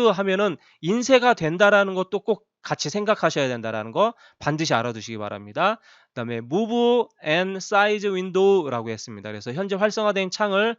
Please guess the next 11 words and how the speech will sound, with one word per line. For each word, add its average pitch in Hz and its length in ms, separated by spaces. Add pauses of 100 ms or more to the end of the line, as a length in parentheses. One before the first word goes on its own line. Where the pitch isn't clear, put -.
(240)
move, 160 500
이동하거나 143 800
크기, 202 360
사이즈 185 560 (100)
변경한다라는 127 800
얘기죠. 123 340 (380)
그다음에, 160 440 (440)
어, 123 220
restore 226 460
window라고 220 680
했습니다. 104 520